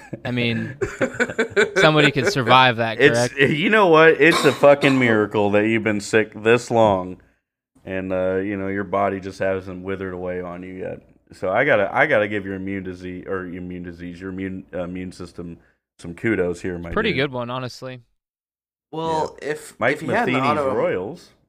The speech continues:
Speaker 3: now, uh, have double the losses as they do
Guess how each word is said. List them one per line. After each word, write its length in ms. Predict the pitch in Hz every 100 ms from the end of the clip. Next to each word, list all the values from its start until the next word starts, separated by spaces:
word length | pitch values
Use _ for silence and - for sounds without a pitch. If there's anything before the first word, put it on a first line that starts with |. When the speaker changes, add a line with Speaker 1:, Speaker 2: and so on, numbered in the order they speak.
| _ _ _ _ _ _ _ _ _ -
Speaker 3:
now, 340 | 95 95 92
uh, 300 | 90 87 87 98 _ _
have 460 | 98 92 90 90 87 - 98 -
double 340 | 98 113 147
the 100 | 131
losses 720 | 107 98 117 139 - 95 107 123
as 460 | - 90 92 92
they 240 | - 90 101
do 420 | 98 90 95